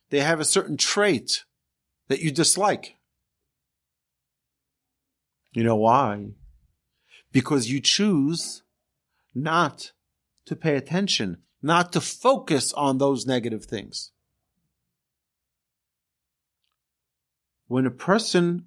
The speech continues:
realizes that every person around them including themselves, has good things, has bad things. We need to choose to see the positive, both in ourselves and in the people around us.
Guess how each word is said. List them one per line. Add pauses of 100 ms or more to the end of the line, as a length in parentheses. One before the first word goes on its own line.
(100)
realizes
that
every
person
around
them (800)
including
themselves, (300)
has
good
things, (540)
has
bad
things. (1080)
We
need
to
choose
to
see
the
positive,
both
in
ourselves (540)
and
in
the
people
around
us.